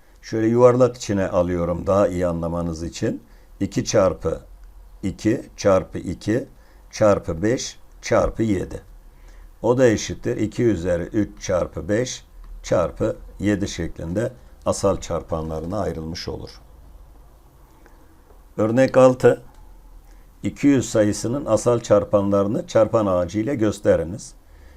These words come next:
İki yüz ikiye böldüm, yüz, iki çarpı yüz. Yüzü ikiye böldüm, elli, iki çarpı elli.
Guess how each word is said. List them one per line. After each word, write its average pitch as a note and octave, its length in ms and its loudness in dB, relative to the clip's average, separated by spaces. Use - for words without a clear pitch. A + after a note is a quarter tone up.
İki A2+ 200 -4
yüz B2+ 240 0
ikiye B2+ 420 4
böldüm, G#2 420 4
yüz, G#2 320 0
iki G#2+ 240 -4
çarpı G2+ 400 2
yüz. G2+ 380 -2
Yüzü G#2 260 0
ikiye A#2+ 400 2
böldüm, G2+ 400 0
elli, G#2 280 0
iki G#2+ 260 -4
çarpı F#2+ 380 0
elli. F2+ 440 -2